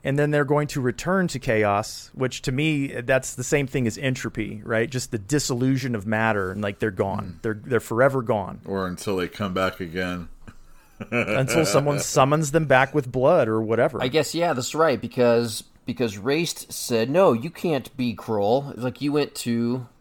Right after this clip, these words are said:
Speaker 3: you went to the realm of chaos," right?
Speaker 1: Yeah, he passed through the gates.
Speaker 3: And so, from Raist's perspective, it's not possible to come back, but I guess it is somehow. And I, you know, I'm sorry, I gotta call shenanigans this whole thing. You've got this world-ending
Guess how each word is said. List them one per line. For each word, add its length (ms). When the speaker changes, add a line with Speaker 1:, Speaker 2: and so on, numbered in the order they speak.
Speaker 3:
you 100
went 120
to 60
the 80
realm 220
of 140
chaos," 500
right? 240
Speaker 1:
Yeah, 160
he 80
passed 300
through 100
the 80
gates. 520
Speaker 3:
And 140
so, 680
from 200
Raist's 180
perspective, 480
it's 140
not 160
possible 480
to 60
come 180
back, 240
but 100
I 40
guess 200
it 80
is 240
somehow. 400
And 240
I, 60
you 180
know, 160
I'm 100
sorry, 320
I 100
gotta 140
call 180
shenanigans 580
this 160
whole 160
thing. 400
You've 200
got 320
this 320
world-ending 1300